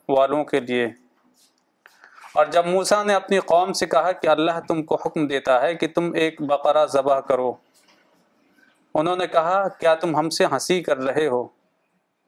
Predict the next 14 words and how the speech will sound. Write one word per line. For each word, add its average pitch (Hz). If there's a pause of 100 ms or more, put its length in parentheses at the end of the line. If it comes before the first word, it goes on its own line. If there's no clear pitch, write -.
(380)
موسیٰ 160
نے 175
کہا، 170
"میں 160
اللہ 151
کی 147
پناہ 147
مانگتا 131
ہوں 165
کہ 156
میں 143
ایسا 135
نادان 135
بنوں۔" 123